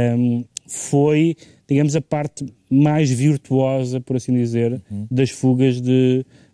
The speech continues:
Speaker 1: de informação, que foi, que foram, digamos, aquilo que nós podemos designar como crimes de guerra ou, eh, a-, ataques a civis, coisas desse género. A-, as coisas que, por exemplo, a Assange faz são de natureza muito diferente,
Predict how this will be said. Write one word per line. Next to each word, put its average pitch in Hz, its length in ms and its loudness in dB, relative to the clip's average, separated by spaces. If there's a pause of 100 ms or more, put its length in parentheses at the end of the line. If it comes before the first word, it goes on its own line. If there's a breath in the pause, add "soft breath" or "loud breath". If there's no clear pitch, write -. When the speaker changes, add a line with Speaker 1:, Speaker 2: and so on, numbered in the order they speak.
Speaker 1:
de 127 100 2
informação, 135 640 0
que - 100 -12
foi, 110 540 -2
que - 60 -20
foram, 107 440 -4 (400 soft breath)
digamos, 107 320 -2
aquilo 107 160 -2
que 113 80 0
nós 110 100 -2
podemos 113 320 0
designar 113 480 2
como 120 380 0 (300 soft breath)
crimes 113 300 2
de 110 80 0
guerra 110 580 -2
ou, 104 500 -2
eh, 107 340 -4 (380 loud breath)
a-, 113 240 -2
ataques 107 360 -4
a - 20 -2
civis, 120 500 2
coisas 107 240 -2
desse 107 240 -4
género. 98 300 -4 (480 loud breath)
A-, 165 240 2
as 143 80 -4
coisas 123 320 0
que, - 140 -14
por 123 100 -2
exemplo, 120 260 0
a 107 60 0
Assange 113 460 -2
faz 113 260 -2
são 165 100 0
de 156 60 4
natureza 120 400 2
muito 120 240 4
diferente, 123 540 0